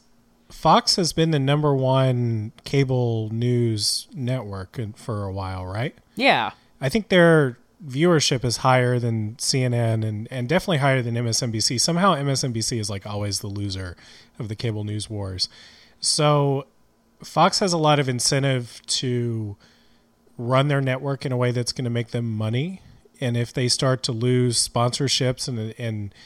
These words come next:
Speaker 1: and this behavior from Bill O'Reilly and the, and the allegations that have come out, um,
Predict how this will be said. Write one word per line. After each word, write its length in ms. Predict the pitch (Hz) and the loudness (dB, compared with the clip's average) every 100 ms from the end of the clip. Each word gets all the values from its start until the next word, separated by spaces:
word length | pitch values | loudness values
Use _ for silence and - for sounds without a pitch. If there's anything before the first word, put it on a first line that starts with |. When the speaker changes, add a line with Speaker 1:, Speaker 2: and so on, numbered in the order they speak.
| - _ _ - | -20 _ _ -6
Speaker 1:
and 100 | 117 | -2
this 220 | 107 - | -2 -2
behavior 460 | 120 120 127 120 | -2 -2 0 -2
from 180 | 113 113 | -4 -4
Bill 160 | 113 113 | -4 -2
O'Reilly 540 | 107 107 117 117 110 | 0 0 0 0 -2
and 200 | 104 98 | -4 -6
the, 180 | 95 101 143 | -8 -10 -12
and 140 | 104 | -10
the 100 | 104 | -6
allegations 600 | 107 110 107 113 113 101 | -6 -6 -4 -6 -6 -6
that 100 | 110 | -8
have 140 | 98 | -10
come 180 | - 107 | -8 -4
out, 260 | 107 101 95 _ _ _ _ _ - | -2 -4 -8 _ _ _ _ _ -12
um, 540 | 120 113 104 95 90 | -6 -4 -4 -8 -12